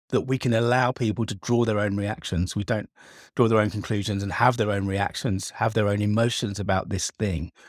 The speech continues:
We don't have to be spoon-feeding breathtaking into them. And I think it's one of the things, you don't see it much in company, um, in sort of big, bigger business. You don't see this kind of thing much in, um,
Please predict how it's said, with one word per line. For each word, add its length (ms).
We 120
don't 220
have 220
to 80
be 100
spoon-feeding 920
breathtaking 600
into 180
them. 140
And 100
I 20
think 280
it's 200
one 180
of 60
the 80
things, 420
you 280
don't 120
see 140
it 120
much 320
in 140
company, 640
um, 460
in 100
sort 140
of 160
big, 200
bigger 240
business. 480
You 80
don't 180
see 300
this 160
kind 220
of 60
thing 220
much 380
in, 420
um, 300